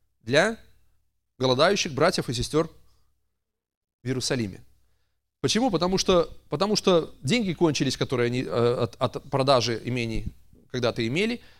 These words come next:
а на работу их никто не брал по причине того, что они были выброшены из всех социальных структур, отлучены от синагоги за,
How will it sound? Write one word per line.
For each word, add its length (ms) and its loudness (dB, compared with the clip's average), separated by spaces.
а 340 -4
на 140 2
работу 320 4
их 80 -4
никто 220 -2
не 100 -2
брал 280 2
по 100 0
причине 320 -2
того, 240 0
что 160 -4
они 120 -2
были 180 2
выброшены 680 -2
из 120 -6
всех 220 -6
социальных 360 -6
структур, 340 -4
отлучены 360 -4
от 80 -6
синагоги 480 -4
за, 640 -4